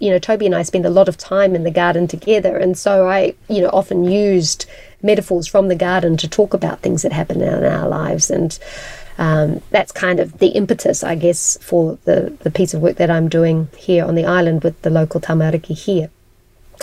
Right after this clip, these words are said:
Knowing something about our food and our connection and learning from those bigger cycles that, um, we're part of. But in terms of, um,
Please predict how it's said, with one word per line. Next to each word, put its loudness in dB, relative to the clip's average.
Knowing 4
something -2
about 0
our -2
food 0
and -2
our -4
connection 0
and 0
learning 2
from -2
those 0
bigger 4
cycles -2
that, -2
um, -2
we're 4
part -2
of. -6
But 2
in 2
terms 2
of, 2
um, 0